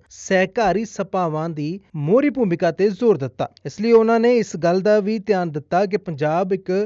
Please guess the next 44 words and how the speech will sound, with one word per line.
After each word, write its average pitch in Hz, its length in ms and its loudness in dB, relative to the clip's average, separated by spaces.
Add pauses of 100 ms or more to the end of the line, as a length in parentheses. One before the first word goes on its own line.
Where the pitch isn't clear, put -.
(120)
ਖੇਤੀ 175 380 -4
ਸੂਬਾ 196 380 -4
ਹੈ 220 100 -4 (200)
ਤੇ 214 60 -2
ਪੰਜਾਬ 202 480 4
ਵਿੱਚ 254 160 -6
ਜੇਕਰ 214 340 4
ਖੇਤੀ 208 400 -6
ਵਿੱਚ 202 220 -8
ਸੁਧਾਰ 180 500 0
ਹੁੰਦਾ 170 300 -2
ਹੈ 160 120 -6 (240)
ਅਤੇ 233 180 2
ਇਸ 233 160 -2
ਸੁਧਾਰ 202 480 2
ਦੇ 220 100 -4
ਨਾਲ 202 240 0
ਪੰਜਾਬ 180 460 0
ਦੇ 208 80 -2
ਨਾਲ-ਨਾਲ 170 500 -2
ਪੂਰੇ 170 320 -4
ਭਾਰਤ 165 380 -2
ਵਿੱਚ 143 300 -8 (100)
ਖੇਤੀ 185 300 -6
ਸੁਧਰੇਗੀ। 131 480 -14 (180)
ਉਹਨਾਂ 175 180 0
ਕਿਹਾ 196 260 4
ਕਿ 214 140 -4
ਪੰਜਾਬ 185 480 0
ਦੇ 208 120 -4
ਉੱਜਵਲ 190 300 -2
ਭਵਿੱਖ 185 380 -6
ਲਈ 180 180 -4
ਸਹਿਕਾਰੀ 156 500 -6
ਖੇਤਰ 160 360 -10
ਨੂੰ 165 120 -8
ਮਜ਼ਬੂਤ 147 460 -12
ਕਰਨਾ 147 380 -6 (200)
ਹੁਣ 262 120 4
ਦੇ 196 140 2
ਸਮੇਂ 160 300 -2
ਦੀ 190 120 -4
ਲੋੜ 160 320 -2
ਹੈ, 135 100 -8